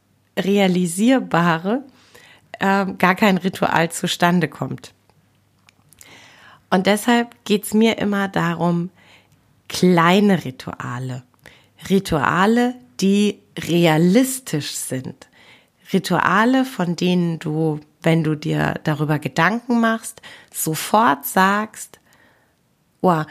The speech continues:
genau, da weiß ich, da haben meine Katzen richtig Spaß dran.“ Und dass du gleichzeitig sagst, „Ja,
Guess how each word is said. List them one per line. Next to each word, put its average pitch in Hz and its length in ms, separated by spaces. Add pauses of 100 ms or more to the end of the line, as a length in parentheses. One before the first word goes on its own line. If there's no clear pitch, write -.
(280)
genau, 180 340 (100)
da 190 160
weiß 196 300
ich, 240 340 (260)
da 214 420
haben 185 240
meine 226 340
Katzen 185 460
richtig 196 520
Spaß - 680
dran.“ 254 360 (1700)
Und 285 640
dass 180 220
du 147 100
gleichzeitig 226 1200
sagst, 175 760 (800)
„Ja, 233 400